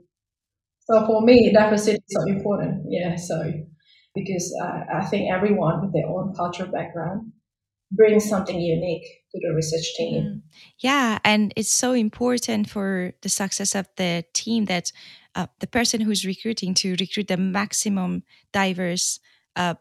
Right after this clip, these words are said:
Speaker 2: backgrounds, because everybody comes with their own point of view of the world and the problem, and they just bring a new, you know, knowledge the, to the table. So that's, that's actually a big asset, and, <laughs>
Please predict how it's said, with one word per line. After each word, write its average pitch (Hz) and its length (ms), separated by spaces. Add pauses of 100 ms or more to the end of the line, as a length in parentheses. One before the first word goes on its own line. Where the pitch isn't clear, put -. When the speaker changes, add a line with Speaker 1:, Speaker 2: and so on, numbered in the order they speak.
Speaker 2:
backgrounds, 160 580
because 185 460
everybody 196 340
comes 185 340
with 170 300
their 175 240
own 175 360 (280)
point 190 240
of 180 120
view 202 300
of 175 200
the 175 100
world 185 300
and 170 160
the 165 80
problem, 202 420
and 170 140
they 170 100
just 196 240
bring 175 220
a 175 40
new, 170 380 (440)
you 185 100
know, 160 300 (100)
knowledge 170 500
the, 143 380
to - 80
the 165 100
table. 165 500 (280)
So - 80
that's, 202 220
that's 208 200
actually 185 420
a 165 120
big 175 260
asset, 175 460
and, 156 180 (260)
<laughs> 190 240